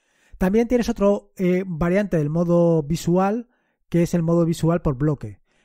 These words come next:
que es con control V. Desde el modo vo-, normal pulsas control V y entonces lo que puedes hacer es, eh,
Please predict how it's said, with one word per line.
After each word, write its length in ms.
que 360
es 280
con 280
control 560
V. 340
Desde 240
el 60
modo 220
vo-, 180
normal 460
pulsas 320
control 340
V 200
y 80
entonces 360
lo 100
que 120
puedes 280
hacer 380
es, 280
eh, 280